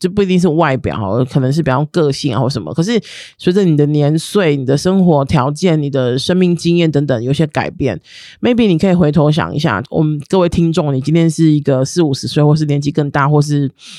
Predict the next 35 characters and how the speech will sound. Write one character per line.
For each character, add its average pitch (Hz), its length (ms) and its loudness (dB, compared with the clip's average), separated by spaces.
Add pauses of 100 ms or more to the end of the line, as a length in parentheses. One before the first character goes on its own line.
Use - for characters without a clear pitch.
(140)
二 160 120 2
三 151 180 0
十 143 140 -4
岁 135 200 0
的 85 160 -6
人， - 200 -8 (400)
你 165 180 2
交 233 220 0
往 202 200 2
的 156 120 2
伴 175 260 0
侣 147 100 2
的 131 200 0
条 131 260 0
件， 151 480 -2 (720)
也 180 140 2
许 175 180 0
跟 165 160 0
你 151 100 2
十 135 140 -8
几 135 160 -4
岁 131 300 -2 (260)
交 143 160 0
往 107 180 -2
的 92 100 -4
时 - 160 -6
候 139 140 0
其 - 180 -4
实 120 80 -6
是 135 60 -8
不 123 100 -10
太 107 240 -4
一 82 120 -10
样 80 240 -6
的， - 120 -14